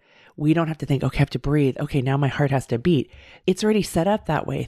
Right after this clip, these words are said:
Thank goodness for most of us. It's set up that way and we get to carry on. The same thing about safety. I'm not saying be stupid and just say, "Oh, I can go off and do anything." No, commit to the best case scenario and manage risk. But the promise of perfection is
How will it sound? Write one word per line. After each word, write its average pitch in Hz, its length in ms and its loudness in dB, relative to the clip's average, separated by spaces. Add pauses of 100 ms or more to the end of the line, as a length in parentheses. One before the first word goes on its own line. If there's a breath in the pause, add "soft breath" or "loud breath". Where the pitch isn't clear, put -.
Thank 185 220 0
goodness 202 380 0
for 147 100 -2
most 180 320 2
of - 80 -4
us. - 260 -2
It's 147 160 -4
set 160 240 0
up 196 160 0
that 190 200 -2
way 180 300 0
and 143 240 0
we 135 120 0
get 139 180 2
to 143 80 -2
carry 131 320 0
on. 147 240 0 (720 soft breath)
The 151 80 4
same 160 260 0
thing 165 140 0
about 156 180 0
safety. 143 320 0
I'm 147 160 -2
not 190 160 2
saying 220 220 -2
be 214 100 2
stupid 147 500 -2
and 127 200 -2
just 135 180 -2
say, 135 160 0
"Oh, 196 320 0
I 156 100 0
can 143 220 -4
go 143 200 2
off 147 200 0
and 123 100 -6
do 131 140 0
anything." 147 360 0
No, 143 200 2
commit 147 300 -2
to - 80 0
the 143 80 2
best 131 240 0
case 131 180 -2
scenario 131 320 0
and 113 100 0
manage 117 300 0
risk. 139 380 -4 (440 loud breath)
But 165 160 2
the 170 80 2
promise 208 560 -2
of 185 200 -2
perfection - 880 0 (360 loud breath)
is 147 320 2